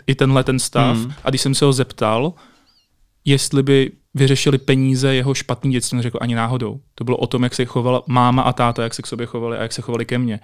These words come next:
Speaker 1: To, že jsem měl pocit, že jim musím dokázat to, že mě mají mít rádi, že mě nemají
Speaker 2: Jo.
Speaker 1: rádi jenom kvůli tomu, že jsem
Speaker 2: Hmm.
Speaker 1: jejich syn.
Speaker 2: Hmm.
Speaker 1: Takže i ten člověk v té sebereflexi, kdy si vzpomněl na svý dětství, který byl,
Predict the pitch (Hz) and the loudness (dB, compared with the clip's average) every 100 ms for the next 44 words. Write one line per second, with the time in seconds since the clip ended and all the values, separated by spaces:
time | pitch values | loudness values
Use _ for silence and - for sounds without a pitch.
0 | - - 123 120 127 127 127 123 131 123 | -10 -2 0 2 2 0 -2 -4 -4 0
1 | 131 123 - _ 123 131 123 135 127 127 | 0 -2 -6 _ 0 2 0 0 -2 0
2 | 127 127 120 - 123 127 127 127 127 123 | 0 0 -4 -4 -2 0 0 -2 -2 -2
3 | 123 127 117 113 123 123 123 123 123 123 | -2 -2 -4 -10 -6 0 2 4 4 2
4 | 120 123 123 123 127 127 123 120 123 127 | 2 2 0 2 0 2 0 0 -2 0
5 | 123 123 - 139 117 - _ - 123 120 | 0 0 -2 -2 -4 -6 _ -6 0 2
6 | 135 139 139 - - - _ _ _ _ | 2 4 2 2 -12 -20 _ _ _ _
7 | 151 143 143 135 139 143 - 160 135 135 | 4 6 4 6 4 2 -6 -6 -2 0
8 | 143 143 143 147 - 151 147 147 135 135 | 2 2 0 -4 -2 -2 -2 -2 -6 -6
9 | - 135 139 135 127 151 135 127 - 135 | -2 0 0 -2 -2 -4 -2 -4 -4 -6
10 | 139 127 | -4 -6